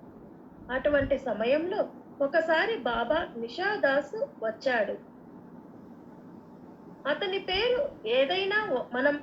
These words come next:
అతనిని నిషాదాసు అని పిలుద్దాం. ఆ పేరును బట్టి అతని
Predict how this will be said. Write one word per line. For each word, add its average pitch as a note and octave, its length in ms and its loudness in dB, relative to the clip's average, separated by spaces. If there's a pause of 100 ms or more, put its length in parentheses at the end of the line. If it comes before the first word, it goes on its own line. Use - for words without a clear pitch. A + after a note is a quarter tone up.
అతనిని D4+ 580 0
నిషాదాసు D4+ 840 2
అని C#4 180 0
పిలుద్దాం. A#3+ 520 -2 (560)
ఆ D4 160 2
పేరును A4 520 0
బట్టి C#4+ 500 0
అతని C4+ 320 0